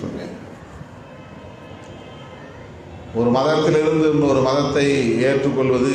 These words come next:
எந்த வகையிலே துணிச்சலான முடிவாக இருக்க முடியும்? எனக்கு கிறித்தவம்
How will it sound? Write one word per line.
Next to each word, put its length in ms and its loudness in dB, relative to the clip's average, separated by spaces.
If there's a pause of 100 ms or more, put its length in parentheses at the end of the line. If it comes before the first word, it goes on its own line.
எந்த 240 4
வகையிலே 340 4 (140)
துணிச்சலான 540 2 (100)
முடிவாக 440 4
இருக்க 280 0
முடியும்? 320 -4 (2250)
எனக்கு 320 0 (280)
கிறித்தவம் 560 2